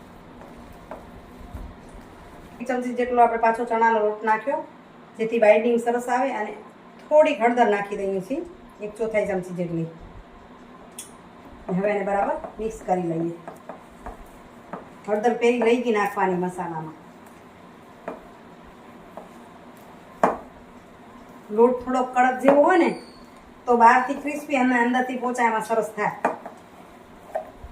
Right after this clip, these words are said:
અહીં અડધી ચમચી જેટલો આપણે અજમો નાખીએ છીએ. અજમાને ભૂંસી નામ સેજ નાખી દેવાનો. ને ઘણાને, મને તો બહુ જ ભાવે, પણ ઘણાને અજમો પસંદ ઓછો હોય તો ન નાખવાનો.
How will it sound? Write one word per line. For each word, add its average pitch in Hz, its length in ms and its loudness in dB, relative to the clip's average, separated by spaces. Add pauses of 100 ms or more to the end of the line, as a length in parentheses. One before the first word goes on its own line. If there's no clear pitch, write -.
(300)
અહીં 208 140 -6
અડધી 208 220 -4
ચમચી 214 300 -6
જેટલો 208 220 -6
આપણે 190 160 -2
અજમો 214 260 -4
નાખીએ 240 300 -4
છીએ. 294 220 -2
અજમાને 208 320 -2
ભૂંસી 220 400 -6
નામ 185 160 -2
સેજ 180 260 -8
નાખી 202 280 -6
દેવાનો. 160 320 0 (3000)
ને 208 100 -8
ઘણાને, 269 400 6 (520)
મને 262 200 6
તો 285 100 8
બહુ 302 220 10
જ 240 80 0
ભાવે, 240 260 6
પણ 269 160 0
ઘણાને 254 340 4
અજમો 247 280 2
પસંદ 247 280 0
ઓછો 262 280 -2
હોય 214 260 4 (680)
તો 277 100 6
ન 311 40 10 (160)
નાખવાનો. 185 460 4